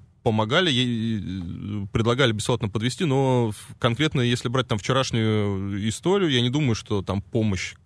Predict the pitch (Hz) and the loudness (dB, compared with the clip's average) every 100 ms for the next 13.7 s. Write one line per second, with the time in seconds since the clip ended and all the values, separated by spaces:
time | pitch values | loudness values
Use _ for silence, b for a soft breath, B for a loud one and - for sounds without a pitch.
0 | - 104 98 95 95 98 92 107 101 107 | -8 -4 -2 -2 -2 -4 -2 -4 -2 -2
1 | 104 107 110 104 95 101 95 98 107 170 | -2 -2 0 0 0 0 0 0 2 2
2 | 180 113 - 98 101 - 98 95 B B | 0 -4 -4 -4 -4 -4 -6 -6 B B
3 | B B B 107 98 95 92 92 87 82 | B B B -2 0 0 0 -2 -4 -8
4 | - - - - - - - 98 98 87 | -10 -10 -12 -14 -16 -18 -4 -2 -2 -2
5 | 110 107 117 - 107 95 107 - 113 98 | -2 0 0 0 0 0 0 0 0 0
6 | 92 98 98 104 95 - 92 98 - 151 | 0 0 2 0 0 -2 -2 -2 -2 -2
7 | 156 117 - 98 90 - 180 - - 98 | -2 -6 -4 -2 -2 -6 -8 -8 -4 -2
8 | 101 - 101 98 107 - 104 - 104 104 | -2 -2 0 0 0 -2 -4 -4 -4 -2
9 | 107 - 101 101 - 147 - 104 95 - | -2 0 0 2 0 -2 -2 -4 -4 -4
10 | 92 - _ - 90 98 95 95 101 - | -8 -10 _ -6 -4 -2 -2 -2 -4 -4
11 | 101 95 - 92 95 - 139 - - 95 | -4 -4 -2 -4 -4 -4 -6 -8 -8 -6
12 | - 104 98 101 104 101 92 95 87 98 | -4 -4 -6 -6 -2 -2 -4 -8 -4 -4
13 | 90 156 - 165 170 - | -4 -8 -10 -10 -10 -10